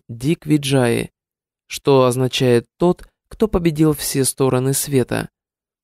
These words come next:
Он происходил из почтенной брахманской семьи, жившей в Кашмире.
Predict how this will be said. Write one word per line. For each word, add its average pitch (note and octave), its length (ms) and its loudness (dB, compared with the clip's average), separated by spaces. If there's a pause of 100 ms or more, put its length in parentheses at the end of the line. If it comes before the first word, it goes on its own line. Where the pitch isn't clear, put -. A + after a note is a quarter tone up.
(340)
Он A2+ 220 -2
происходил C3+ 800 0
из - 160 -8
почтенной F3 640 -6
брахманской C#3 640 -2
семьи, C#3+ 640 -6 (220)
жившей C3+ 440 -6
в - 80 -12
Кашмире. B2+ 640 -4